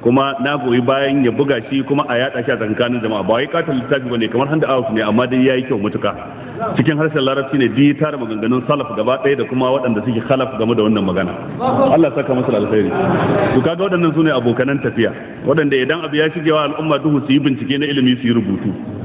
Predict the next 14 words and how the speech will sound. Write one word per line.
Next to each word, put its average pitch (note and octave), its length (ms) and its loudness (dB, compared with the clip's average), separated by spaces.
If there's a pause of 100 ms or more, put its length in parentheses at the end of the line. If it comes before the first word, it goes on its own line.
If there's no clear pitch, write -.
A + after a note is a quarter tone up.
(200)
Yana D3+ 240 2
da B2+ 100 -4
harshen D#3 380 0
da B2 80 2
zai A#2+ 160 4
rubuta, G#2 460 2
harshen D#3 340 -6
ilimi C#3 320 2
shine C3+ 240 4
Larabci. G#2 400 -2 (1200)
Allah B2+ 220 4
ya G#2 80 -10
taimaka A2 320 -2
mana. G2+ 160 0